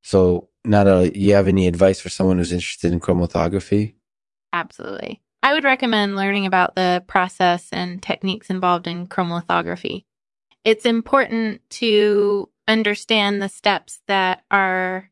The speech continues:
Speaker 2: necessary to create a successful image, and there are a lot of subtle details that can be missed if you're not careful.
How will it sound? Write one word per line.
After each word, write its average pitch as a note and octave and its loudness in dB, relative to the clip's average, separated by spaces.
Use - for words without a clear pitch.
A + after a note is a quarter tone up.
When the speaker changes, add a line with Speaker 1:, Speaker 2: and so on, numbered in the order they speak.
Speaker 2:
necessary F#3+ -4
to G3+ -8
create F#3+ -4
a F#3+ -8
successful F3 -4
image, E3+ -4
and F3+ -2
there F3+ 2
are F3+ 4
a - 2
lot F#3 4
of F3 -4
subtle F#3 0
details F3+ -6
that - -8
can F#3 -12
be F3 -8
missed F3 -10
if - -16
you're F3+ -8
not E3 -8
careful. F#3 -8